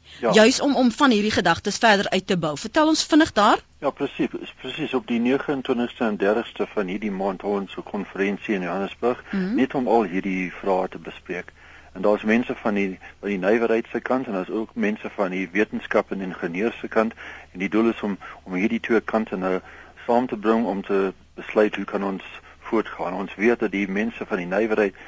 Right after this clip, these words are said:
Speaker 1: weet nie hoeveel van die kern, uh, kennis ken ons.
Speaker 2: Mm.
Speaker 1: En die ouens van die kennis ges-, uh, kant, die kernfisikus en die soort van mens, is nie heeltemal bewus van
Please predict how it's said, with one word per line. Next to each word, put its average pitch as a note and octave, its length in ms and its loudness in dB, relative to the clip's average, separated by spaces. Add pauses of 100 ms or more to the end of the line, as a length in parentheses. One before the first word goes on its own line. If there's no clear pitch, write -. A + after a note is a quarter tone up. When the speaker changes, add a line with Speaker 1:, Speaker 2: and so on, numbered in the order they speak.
(160)
Speaker 1:
weet G#2 200 -4
nie A2+ 120 2
hoeveel A2 380 0
van F#2+ 260 -2
die F2 180 -10
kern, G#2 480 0
uh, - 260 -2 (140)
kennis G2+ 300 -2 (400)
ken A#2 200 0
ons. D3 180 0 (180)
Speaker 2:
Mm. G#3 260 -6
Speaker 1:
En F2+ 80 -8
die G2 240 -4 (240)
ouens A2+ 260 2
van G#2+ 140 2
die G2+ 100 0
kennis A#2 320 2 (480)
ges-, - 180 -4
uh, F2+ 420 0 (200)
kant, A2+ 360 -2
die F2+ 220 -6
kernfisikus G2 1300 -2 (100)
en F2+ 160 -6
die G2 160 -6
soort G#2 220 -4
van F#2 220 -2
mens, F#2+ 240 -2 (380)
is F2 180 -6
nie A2+ 100 2
heeltemal F#2+ 680 2 (380)
bewus G2 280 0 (100)
van F#2+ 240 -4